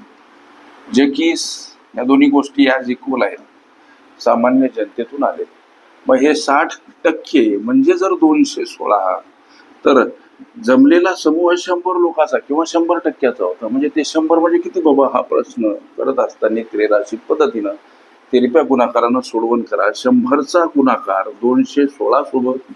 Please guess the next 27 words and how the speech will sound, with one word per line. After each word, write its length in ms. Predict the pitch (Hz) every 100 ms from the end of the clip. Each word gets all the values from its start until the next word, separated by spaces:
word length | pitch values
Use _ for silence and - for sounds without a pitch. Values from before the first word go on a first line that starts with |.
| - - _ _ -
छेदस्थानी 640 | 127 135 151 - 151 151
साठ 320 | - 131 123
आणि 240 | - 117 117
हा 120 | 113
प्रश्न 420 | - 113 107 -
समोर 340 | 113 104 101 92 -
करा. 140 | 76 76 _ _ _ _ _ -
हे 100 | 139
शून्याला 440 | 139 - 139 151 165
शून्य 300 | 160 147 151
घालवा, 400 | 156 131 123 127 135
बे 280 | 123 127 139 139
तिरी 220 | 139 135
सहा, 420 | 131 117 - 117 131
बे 120 | 123 117 -
पंच 300 | 113 110 -
दहा 380 | 147 123 104 101 -
आणि 240 | 113 123 101 - _ _ _ _ _ _
तीन 240 | - 143 180
सात 340 | - 135 - 175
एकवीस, 580 | 151 151 151 165 165 -
तीन 420 | - 156 165 165 - - _ -
दोन्ही 400 | 98 117 139 160
सहा, 360 | - 120 98 95
म्हणजे 480 | 104 113 107 98 - _
पाच 380 | 113 113 135 139 165 156
गुणिला 400 | 139 131 135 143